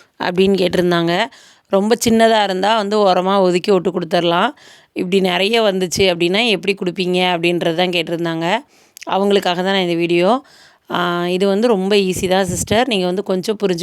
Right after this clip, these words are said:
பார்த்துக்கிட்டிங்கனாலே புரிஞ்சிரும். அப்புறம் வந்து இது வந்து லைனிங் கிளாத்லேயே ஒட்டு கொடுக்கணும், சாரி கிளாத்லேயே ஒட்டு கொடுக்கணும். லைனிங் கிளாத்ல வந்து ஒரு நாலு விரல் அளவுக்கு வந்து நமக்கு ஒட்டு தேவைப்பட்டுச்சு. இதே வந்து சாரி கிளாத்ல வந்து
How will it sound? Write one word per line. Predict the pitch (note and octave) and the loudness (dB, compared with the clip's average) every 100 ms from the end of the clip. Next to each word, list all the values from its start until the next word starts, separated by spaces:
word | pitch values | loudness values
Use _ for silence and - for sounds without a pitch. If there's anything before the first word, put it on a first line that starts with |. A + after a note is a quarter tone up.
| F3+ | -2
பார்த்துக்கிட்டிங்கனாலே | F#3 E3+ E3+ F3 F3 F3+ F#3 F#3+ G3 F3+ - | -2 -2 -4 -4 -2 -2 0 2 2 0 -4
புரிஞ்சிரும். | F#3+ F#3 F3 F3+ F#3+ B3 - - - - - _ | -4 -4 -4 -4 -2 -4 -8 -20 -20 -20 -20 _
அப்புறம் | F3+ D#3+ F#3+ | -6 0 0
வந்து | F3+ G3 C4 A#3+ F#3 F3 E3+ | 2 2 4 4 4 4 2
இது | F3+ | 0
வந்து | F#3 G3 C#4 E4 - - _ | 0 2 -2 -2 -10 -20 _
லைனிங் | - F3+ G3 A3+ | -4 -2 0 0
கிளாத்லேயே | G#3 G#3 F#3 A#3 | 0 -2 0 2
ஒட்டு | A3 F#3 | 2 2
கொடுக்கணும், | F#3 F3 F3 G3 C4 | -2 -2 0 0 0
சாரி | C4+ G3 F3+ F#3 | -2 0 0 0
கிளாத்லேயே | F#3+ F3 G3+ | -2 0 2
ஒட்டு | F#3 E3+ | 2 0
கொடுக்கணும். | F3 E3+ F3+ A3+ B3+ - - _ | -4 -4 -2 -2 -6 -20 -20 _
லைனிங் | F#3 F#3+ G#3+ A3+ | -4 -2 0 0
கிளாத்ல | G#3 F#3 F#3 | 2 2 2
வந்து | F3+ A3 | 2 4
ஒரு | A#3+ G3 | 4 2
நாலு | F3 F3 G#3 | 2 0 0
விரல் | G3 G3 G3+ | 2 2 2
அளவுக்கு | F3+ F3+ F3 | 2 0 -2
வந்து | F#3 | -2
நமக்கு | G#3 F#3+ F#3 | 0 -2 -4
ஒட்டு | D#3+ | -6
தேவைப்பட்டுச்சு. | F3 F3 F3+ F3 E3+ D3+ F#3+ B3+ - - - _ | -2 0 0 -2 -6 -2 0 0 -4 -20 -20 _
இதே | - F#3 A#3 A3+ G3 F3+ | -6 0 2 2 2 0
வந்து | F3+ B3 A3+ | 0 -4 -4
சாரி | A3 F#3+ F#3+ A3 G#3+ | -4 -2 -2 -4 0
கிளாத்ல | G3+ G3 F#3 | 0 2 0
வந்து | F#3 A3 D4+ E4+ | 0 0 0 -2